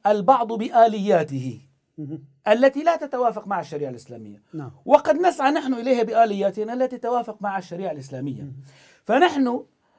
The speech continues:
Speaker 1: عندما نريد تحقيق العدل، تحقيق الحرية للناس، إسقاط الظلم، إسقاط الاستبداد، تحقيق المعاش والدنيا النزيهة والشريفة بآلياتنا، بهويتنا الإسلامية، هذا المشروع الذي يعني.
Speaker 2: مهم.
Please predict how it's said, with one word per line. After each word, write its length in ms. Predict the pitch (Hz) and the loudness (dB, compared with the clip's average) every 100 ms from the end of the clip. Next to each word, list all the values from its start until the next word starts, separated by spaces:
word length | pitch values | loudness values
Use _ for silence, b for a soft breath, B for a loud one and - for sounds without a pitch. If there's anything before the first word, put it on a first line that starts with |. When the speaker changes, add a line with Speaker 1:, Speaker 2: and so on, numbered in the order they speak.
| _ _ _ 214 | _ _ _ -4
Speaker 1:
عندما 300 | 233 247 247 | 0 2 2
نريد 320 | 269 277 - | 2 2 -2
تحقيق 480 | - - 294 285 220 | -6 -6 -8 -6 -6
العدل، 540 | 202 208 175 196 - _ _ _ _ | -2 0 0 -4 -6 _ _ _ _
تحقيق 440 | 208 - 269 262 214 | -12 -6 -4 -4 -4
الحرية 460 | 190 208 226 214 | -4 -4 2 2
للناس، 600 | 185 170 196 190 190 - _ _ 190 | 2 0 2 2 -2 -8 _ _ -12
إسقاط 460 | 175 - 254 226 | -6 2 2 2
الظلم، 800 | 208 190 185 185 160 220 202 208 - | -2 0 -2 -2 4 6 4 -4 -10
إسقاط 400 | - - 254 247 | -12 2 2 2
الاستبداد، 760 | 220 202 190 147 202 214 202 196 - | -2 -6 -6 -2 4 4 4 0 -10
تحقيق 460 | 196 - 240 - | -10 -8 -8 -6
المعاش 640 | 202 180 180 202 233 202 180 | -4 -2 0 4 2 2 -4
والدنيا 600 | 160 165 214 185 170 170 | -6 -6 -4 0 0 -2
النزيهة 640 | 180 165 165 185 240 180 | -8 -4 -4 -2 -2 2
والشريفة 540 | 175 180 185 190 202 208 | 0 0 -6 -8 -6 -8
بآلياتنا، 920 | 165 240 233 220 233 254 214 208 202 b b | -8 0 0 2 -2 -4 -4 -8 -10 b b
بهويتنا 840 | 143 202 208 208 208 208 277 262 220 | -8 -4 2 4 4 2 0 -2 -8
الإسلامية، 560 | 202 190 196 202 208 b b | -10 -6 -6 -4 -6 b b
هذا 220 | 196 220 | -8 -8
المشروع 360 | 185 147 139 120 | -8 -12 -16 -18
الذي 220 | 107 92 | -18 -20
يعني. 260 | 76 90 92 | -20 -20 -16
Speaker 2:
مهم. 280 | 143 147 | -14 -12